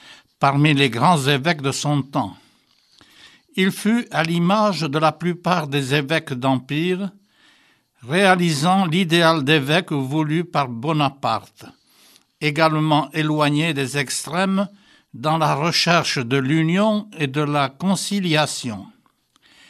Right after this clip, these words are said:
ce qui correspondait à la mentalité de beaucoup de ses diocésains. On doit lui reconnaître le mérite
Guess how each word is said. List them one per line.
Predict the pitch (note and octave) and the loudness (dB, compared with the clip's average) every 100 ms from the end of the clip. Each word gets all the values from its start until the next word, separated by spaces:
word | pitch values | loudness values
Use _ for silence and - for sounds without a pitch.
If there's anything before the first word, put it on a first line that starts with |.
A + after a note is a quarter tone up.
| - - _ | -20 -20 _
ce | - - | -8 -4
qui | D3+ D#3 | -2 -2
correspondait | D#3+ D3 C#3 - - C#3+ C3 D3+ F3 | 0 0 0 0 0 2 2 2 2
à | D3 C3+ | 2 2
la | B2+ | 4
mentalité | C#3 D#3+ E3 C3+ C3 B2+ F#3 F3 | 4 2 0 0 0 -2 0 0
de | B2 | 0
beaucoup | A#2+ C#3 E3 - A3 | 0 0 -2 -2 -2
de | D3+ | 0
ses | B2+ D#3 B2 | -2 -2 -2
diocésains. | C#3+ G3 - C3+ A2+ G2+ - _ _ _ _ _ _ _ _ _ _ _ _ | 0 0 0 -2 -2 -8 -14 _ _ _ _ _ _ _ _ _ _ _ _
On | E3 | 2
doit | F3 G3+ A3+ | 4 4 4
lui | G3+ | 4
reconnaître | D#3+ F3+ F3 D3+ E3+ G#3 G3+ | 4 2 0 2 2 2 2
le | C#3+ | 2
mérite | D3 D3 D3+ G#3+ A3 - | 4 4 4 2 0 -4